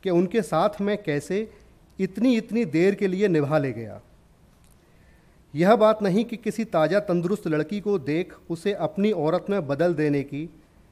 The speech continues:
या कभी-कभी काम से उकता जाने पर अपने तमाम बुतों की बाजी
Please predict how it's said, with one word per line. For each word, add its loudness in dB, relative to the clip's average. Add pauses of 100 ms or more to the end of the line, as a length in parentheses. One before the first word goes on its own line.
(120)
या 0
कभी-कभी -2
काम -2
से 0
उकता -2
जाने 0
पर -6 (440)
अपने 0
तमाम 2
बुतों 2
की 0
बाजी -2